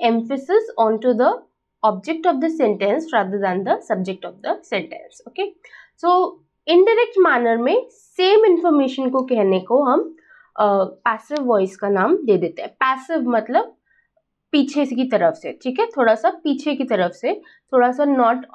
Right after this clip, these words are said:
at the front of the action taking place। Action taking place is usually done by the, uh, subject, ठीक है, तो वो एक्टिव फॉर्म में रहता है। पैसिव थोड़ा लेड बैक फॉर्म में, जहाँ पर,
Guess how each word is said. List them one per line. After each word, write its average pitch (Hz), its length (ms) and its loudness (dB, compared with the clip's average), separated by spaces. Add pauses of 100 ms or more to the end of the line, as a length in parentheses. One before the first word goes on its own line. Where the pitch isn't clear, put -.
at 214 140 -2
the 294 120 -2
front 277 600 -4
of 233 160 -4
the 339 140 2 (440)
action 220 300 -4
taking 208 400 -4 (100)
place। - 460 -6
Action 277 240 -6
taking 302 260 -2 (100)
place 311 360 -2
is 233 100 -4
usually 233 460 0
done 220 200 2
by 214 220 4
the, 339 120 2 (720)
uh, 208 200 2 (560)
subject, 254 300 -2 (140)
ठीक 254 140 -4
है, 415 80 0
तो 415 140 2
वो - 220 4
एक्टिव 302 340 -6 (140)
फॉर्म 214 200 0
में 185 180 -2
रहता 190 260 -8
है। 180 60 -4
पैसिव 226 540 -4
थोड़ा 320 120 2
लेड 339 320 0
बैक 196 240 0 (100)
फॉर्म 202 200 -6
में, 180 160 -2
जहाँ 220 320 -2
पर, 480 180 0